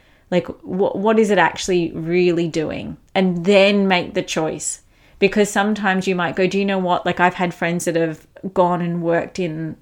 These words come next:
the mines for a while, knowing, "Okay, it's this time frame,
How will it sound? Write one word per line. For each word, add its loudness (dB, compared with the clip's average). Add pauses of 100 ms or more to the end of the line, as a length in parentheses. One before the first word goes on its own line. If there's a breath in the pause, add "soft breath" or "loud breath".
the -4
mines 0
for 4
a 2
while, 4
knowing, 0
"Okay, -4
it's -8
this -2
time -2
frame, -4